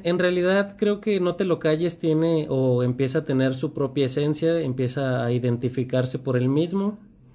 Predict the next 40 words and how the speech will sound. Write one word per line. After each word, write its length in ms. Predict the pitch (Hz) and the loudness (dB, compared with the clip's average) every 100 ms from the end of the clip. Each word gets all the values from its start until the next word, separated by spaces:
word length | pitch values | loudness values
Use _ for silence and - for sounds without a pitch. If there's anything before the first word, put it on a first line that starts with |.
| - - - | -20 -20 -6
El 160 | 156 165 | -2 4
día 120 | 202 | 4
de 140 | 220 220 | 4 4
hoy, 320 | 214 226 220 | 4 0 -2
eh, 460 | 151 135 131 120 117 - - - - - - - - | -4 -2 -2 -4 -6 -14 -20 -20 -20 -20 -20 -20 -2
me 100 | 165 | 2
gustaría 680 | 170 165 170 165 180 190 190 | 2 2 2 4 4 2 -2
hablar 460 | 160 151 156 165 | -4 -2 0 0
contigo, 480 | 165 180 170 165 170 | 0 -4 -2 -2 -2
tocar 260 | 165 - 151 | -2 0 2
un 160 | 156 | 2
tema 680 | 151 156 156 151 139 123 - - | 2 2 2 2 0 -4 -6 -6
muy 220 | 131 147 | 0 2
importante, 640 | 156 151 127 143 147 156 | 2 -2 -4 -2 -4 -2
de 100 | 143 | 0
hecho 220 | 131 131 135 | 0 -2 -2
tú 100 | 147 | 0
lo 120 | 143 | 0
sugeriste. 640 | 147 131 131 147 - 180 185 - - - - - - - - - | -2 -4 -2 -2 -4 -6 -8 -14 -20 -20 -20 -20 -20 -20 -20 -8
Se, 680 | - 127 123 120 113 117 123 | 0 2 2 0 -4 -8 -8
el 140 | 123 | -4
tema 240 | 143 143 | 0 0
sería 380 | 143 139 131 139 | 0 0 0 0
abriendo 840 | 139 131 123 135 143 143 147 139 - - | -2 -2 0 2 2 4 2 0 -6 -12
tu 120 | - | -8
corazón. 560 | 131 123 117 143 170 185 - - - - - - - - - - - | -2 0 0 -2 -4 -6 -12 -20 -20 -20 -20 -20 -20 -20 -20 -20 -10
Y 160 | - 180 | -2 2
para 220 | 196 190 | 4 4
mí, 120 | 190 202 | 4 2
pues, 240 | 247 247 | 0 0
es 120 | 233 | 0
un 100 | 233 | 0
tema 520 | 233 220 220 220 214 214 | 0 0 0 0 -2 -2
complicado, 680 | 160 139 131 131 127 127 | -4 -4 -4 0 0 2
un 120 | 135 | 0
tema 300 | 135 165 175 | 0 -2 0
difícil, 640 | 160 127 131 120 117 117 120 | 0 -2 -2 -4 -2 -2 0
un 160 | 131 | 0
tema 420 | 135 147 151 151 147 | 0 0 2 2 0
sensible. 800 | 131 117 110 131 123 110 107 | -2 -4 -2 -2 0 -2 -6